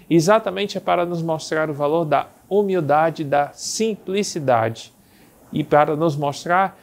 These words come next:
que os verdadeiros valores são os valores do céu. Assim como São Paulo vai nos dizer, "Buscai as coisas do alto." Pai nosso que estás no céu,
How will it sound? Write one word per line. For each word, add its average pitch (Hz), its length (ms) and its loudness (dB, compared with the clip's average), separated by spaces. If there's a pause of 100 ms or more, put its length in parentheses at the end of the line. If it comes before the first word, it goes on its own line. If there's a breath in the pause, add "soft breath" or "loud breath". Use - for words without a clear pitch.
(160 soft breath)
que 160 120 4
os 151 80 2
verdadeiros 147 500 2
valores 160 500 0
são 147 200 -6
os 143 100 -8
valores 143 560 0
do 147 200 -8
céu. 113 480 -2 (360 soft breath)
Assim 123 300 -4
como 143 220 -6
São 156 180 0
Paulo 135 260 2
vai 143 160 -2
nos 139 160 -8
dizer, 131 480 -2 (460 soft breath)
"Buscai 160 840 0 (280)
as 180 320 -4
coisas 120 480 -4
do 135 180 -4
alto." - 380 -8 (840 loud breath)
Pai 160 180 4
nosso 160 380 0
que 151 80 -2
estás 143 360 2
no 139 100 -4
céu, 147 460 0